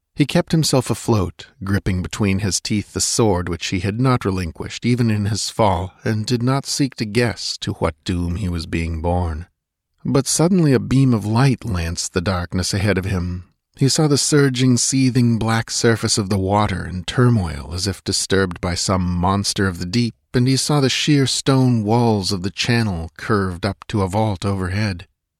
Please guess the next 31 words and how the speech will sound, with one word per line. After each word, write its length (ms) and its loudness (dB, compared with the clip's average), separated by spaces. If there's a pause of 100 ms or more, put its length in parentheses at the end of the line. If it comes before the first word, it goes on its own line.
(320)
On 160 2
each 260 0
side 400 0
ran 200 -2
a 80 -2
narrow 400 0
ledge 640 -6
just 320 -2
below 400 0
the 160 -2
arching 420 0
roof, 560 -2
but 120 -2
they 100 4
were 120 2
far 380 0
out 180 -6
of 120 -10
his 160 -6
reach. 640 -8 (320)
At 120 -2
one 280 4
point 320 -2
this 260 -2
roof 220 0
had 160 0
been 200 0
broken, 540 -4 (180)
probably 440 -2
fallen 420 0
in, 300 -4